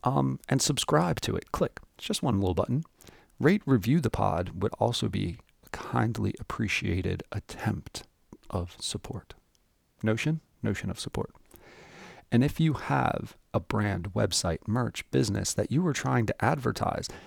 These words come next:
this podcast, yes, the Getting to Know You podcast, is a global podcast with all sorts of listeners in all parts of the world. Consider partnering with us to get you or your business into the ears of our audience.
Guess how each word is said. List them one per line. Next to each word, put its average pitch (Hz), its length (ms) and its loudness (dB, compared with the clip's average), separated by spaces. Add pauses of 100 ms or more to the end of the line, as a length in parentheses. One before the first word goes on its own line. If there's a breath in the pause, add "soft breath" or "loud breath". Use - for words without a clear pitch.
(200 loud breath)
this 135 240 4
podcast, - 680 0
yes, 139 320 -2
the - 140 0
Getting 170 400 0
to - 120 -2
Know 151 180 6
You 156 180 2
podcast, 123 720 -2
is 135 320 2
a 135 180 4
global 139 1000 4 (300)
podcast - 640 0
with 131 120 0
all 175 120 -2
sorts - 420 -2
of - 60 2
listeners 117 440 2
in 147 60 4 (140)
all 160 200 2
parts 156 360 2
of 151 60 2
the 175 60 4
world. 170 360 2 (1300 loud breath)
Consider 262 360 0
partnering 113 400 0
with 92 140 0
us - 200 -6
to - 140 -4
get 123 240 -2
you 107 420 -2 (180)
or 110 120 0
your 131 160 2
business 113 680 -4
into 147 220 -2
the 123 120 -2 (100)
ears 104 540 -4
of 104 140 -2 (160)
our 107 360 -4
audience. - 640 -6